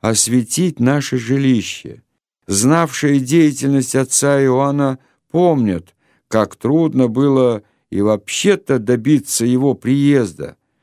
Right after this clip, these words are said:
Но чтобы это могло быть неожиданным, случайным, нежданным, казалось, и во сне бы не приснилось.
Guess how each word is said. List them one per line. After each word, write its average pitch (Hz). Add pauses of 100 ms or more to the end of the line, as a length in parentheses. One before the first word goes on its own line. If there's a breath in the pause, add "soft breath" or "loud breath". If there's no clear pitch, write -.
(320)
Но 98
чтобы 123
это 117
могло 113
быть 123
неожиданным, 104
случайным, 117
нежданным, 113 (480)
казалось, 95 (520)
и 90
во 92
сне 117
бы 180
не 143
приснилось. 104